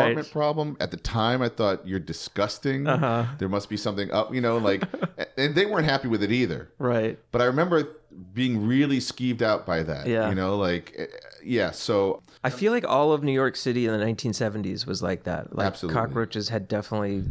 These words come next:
Speaker 2: prevailed
Speaker 1: Absolutely.
Speaker 2: at that point.
Speaker 1: I do remember one time where I live now, I've lived there for almost twenty-two years. Someone above me had a cockroach problem,
Speaker 2: Mm-hmm.
Speaker 1: and they went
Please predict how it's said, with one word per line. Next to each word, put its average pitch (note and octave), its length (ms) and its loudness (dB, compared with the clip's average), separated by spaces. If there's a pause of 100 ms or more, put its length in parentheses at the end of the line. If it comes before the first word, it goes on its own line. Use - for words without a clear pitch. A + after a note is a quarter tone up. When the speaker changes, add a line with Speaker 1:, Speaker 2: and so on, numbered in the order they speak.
Speaker 2:
prevailed G#2 280 0
Speaker 1:
Absolutely. G2+ 360 0
Speaker 2:
at G2 60 -2
that F#2 120 -8
point. G2 200 -4
Speaker 1:
I A#2+ 60 2
do D3 180 4
remember C#3 240 0
one A#2 180 2
time A2+ 320 0
where G2 160 2
I F#2+ 40 4
live F#2 180 -2
now, F2+ 320 2
I've D2+ 100 -6
lived F2 140 0
there E2+ 120 0
for E2+ 140 -10
almost E2 220 -4
twenty-two E2 300 -2
years. E2 440 0 (560)
Someone C3 460 0
above F#2 480 0
me A#2+ 140 0
had B2 100 0
a C3 60 -2
cockroach B2+ 500 -2
problem, C#3 460 -2
Speaker 2:
Mm-hmm. C3 400 -2
Speaker 1:
and G2+ 180 -2
they A#2+ 140 4
went A2+ 240 -2